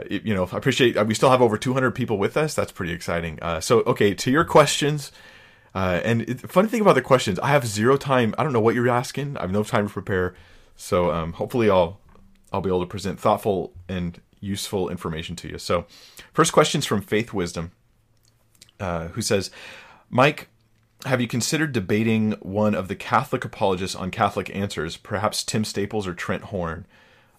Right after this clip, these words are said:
Um, I, I actually, I've done a few, like, sort of, I've done a few debates now, and they haven't been, like, the really structured,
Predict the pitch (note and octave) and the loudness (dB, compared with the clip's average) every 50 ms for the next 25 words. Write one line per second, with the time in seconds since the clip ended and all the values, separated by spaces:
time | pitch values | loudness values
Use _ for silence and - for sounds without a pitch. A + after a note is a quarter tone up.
0 | _ - F#2+ G2 G2 F#2 F2+ F2 E2+ E2 D#2+ D#2 - _ _ _ _ _ _ _ | _ -4 -2 -2 0 0 -2 -2 -2 -4 -6 -10 -14 _ _ _ _ _ _ _
1 | _ _ _ _ _ _ _ _ _ _ _ _ _ _ _ _ _ A2 A#2 D3+ | _ _ _ _ _ _ _ _ _ _ _ _ _ _ _ _ _ 0 0 2
2 | E3 E3 D#3 B2+ - - _ _ _ _ _ _ _ A2+ C3+ E3+ E3+ D3+ D3 C#3+ | 2 2 0 -2 -4 -8 _ _ _ _ _ _ _ -2 2 4 6 6 4 4
3 | - - D#3+ D#3+ E3 F3 - A2+ A2 B2 B2 A#2+ - - A2 - - A2 G#2+ C3 | 2 -2 -2 2 2 4 2 4 4 2 2 2 2 -2 -4 -2 0 0 2 2
4 | D3 D3 C3 A2 G#2+ - - A#2+ A2+ A2 G#2 G2 - - _ _ _ _ _ _ | 4 4 4 4 4 2 0 2 2 2 2 0 -4 -14 _ _ _ _ _ _
5 | _ _ _ _ _ _ _ _ _ B2 A#2 - - - C3 F3 F#3 G3 C#3 - | _ _ _ _ _ _ _ _ _ -8 -8 -8 -10 -6 0 2 2 2 2 0
6 | - C3 B2+ A2 A2+ E2+ F#2 F2+ G2 - - - C#3 C#3 C#3 D#3 D#3+ D#3 - - | -2 -2 0 0 0 0 0 -2 -2 -4 -6 -8 -6 -6 -4 -6 -8 -8 -10 -16
7 | _ _ _ A2+ A2 A2 G#2+ A2 A2+ C3 D3 D#3+ F3+ D3+ B2 A2+ A#2+ A2 A2+ A2+ | _ _ _ -2 0 2 0 2 4 2 4 4 2 0 0 2 2 2 2 2
8 | A2 F2+ E2+ E2+ E2 - - F#2+ F2+ F2+ F#2 F#2 G#2 G#2+ A2 A2+ A#2+ A#2 A#2+ A2+ | 2 2 0 0 -2 -4 -8 -8 -6 -6 -8 -10 -6 -4 -2 0 0 0 -2 -4
9 | - - - - A2 G#2+ - - - A#2+ A#2 A2+ A2+ A2 | -4 -6 -2 -2 -2 -2 -2 -6 -6 -6 -6 -6 -8 -10